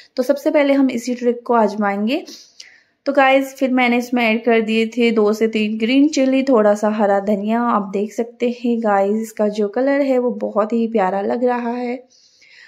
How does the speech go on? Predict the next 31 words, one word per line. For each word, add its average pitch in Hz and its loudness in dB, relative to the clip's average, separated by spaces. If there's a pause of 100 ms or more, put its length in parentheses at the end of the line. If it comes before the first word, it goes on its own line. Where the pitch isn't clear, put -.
(140)
अब 269 2
गाइस, 302 6
इसमें 277 0
मैंने 254 4
बहुत 208 4
से 240 -2
जो 226 0
मसाले 214 2
वो 214 0
ऐड 196 0
किए, 226 0
जैसे 214 -2
कि 220 -2
इसमें 220 -2
मैंने 214 2
साबुत 202 0
धनिया, 208 0
नमक, 208 -2
मिर्च, 214 -2 (480)
चाट 233 0
मसाला, 262 2
शाही 233 0
पनीर 220 0
मसाला, 226 0
चिकन 220 -4
मसाला, 220 -2
जितने 233 -2
भी 277 2
मसाला 208 -2
था 220 -8
मैंने 214 -4